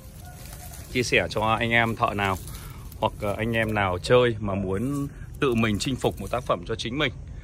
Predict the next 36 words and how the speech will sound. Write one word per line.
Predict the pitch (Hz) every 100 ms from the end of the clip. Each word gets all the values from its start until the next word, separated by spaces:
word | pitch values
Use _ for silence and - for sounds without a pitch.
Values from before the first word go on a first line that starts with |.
| - - -
thì | 95
chúng | 98 82
ta | 120 104
có | 117
thể | 123 92
giao | 107
lưu | 117 110 101 - - - -
tác | 117 110
phẩm | 104 82
này, | 98 90
cái | -
phôi | - 127
này | 120 95 - -
của | - -
em, | 101 107
ờ, | 104
Công | - 104
Chim | 98 107
Sẻ. | - 110 - - - - - - - -
Số | 113
điện | 110
thoại | 143 98
không | - 123 110
chín | 113 107
không | 127 117
bốn | 107 113 - - -
hai | - 113
tám | - 101 117 135
hai | 113
tám | 98 98 123
hai | 113
bảy. | 107 - - - - - - - - - - - - -
Em | 110
Công | - 110
Chim | 104 -
Sẻ | 101 127